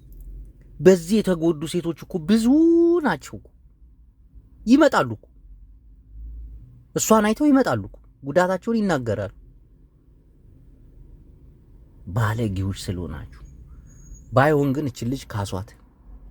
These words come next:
ባይሆን አድራሿን የምታውቁ ሰው እርዷት።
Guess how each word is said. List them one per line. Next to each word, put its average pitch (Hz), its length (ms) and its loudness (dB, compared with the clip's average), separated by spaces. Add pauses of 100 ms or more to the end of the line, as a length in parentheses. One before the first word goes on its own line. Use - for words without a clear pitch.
(720)
ባይሆን 139 420 2
አድራሿን 127 520 -2
የምታውቁ 123 520 -4
ሰው 143 220 -10 (160)
እርዷት። 107 520 0